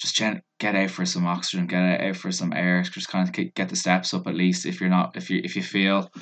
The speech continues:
a little bit demotivated and stuff like that, that's fair enough. Um, I think the menstrual cycle is kind of one of those things that's kind of just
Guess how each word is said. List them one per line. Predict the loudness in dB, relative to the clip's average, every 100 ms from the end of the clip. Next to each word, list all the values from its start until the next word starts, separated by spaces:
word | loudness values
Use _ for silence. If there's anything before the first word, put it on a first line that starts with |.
| -16 -16 -16 -16
a | -2
little | 4 4
bit | 4
demotivated | 4 6 8 6 6 6 4
and | 2
stuff | -2 0
like | 0
that, | 2 0
that's | -2 -4
fair | 0 0
enough. | 2 -2 -6 -16 _ -16
Um, | -10 -8 -8 -10 -12 -14 -18 _ _ _ -12 -12 -12 -16 -12
I | -8
think | 0 2 2 0 -12 -20 _ -20 _ _ _ _ -18 -4
the | 6
menstrual | 6 6 6 4
cycle | 6
is | 2
kind | 2 4
of |
one | 4
of | 4
those | 2
things | 2 2 4
that's | 2 0
kind | 2 2
of | 2
just | 0 -2 -6 -12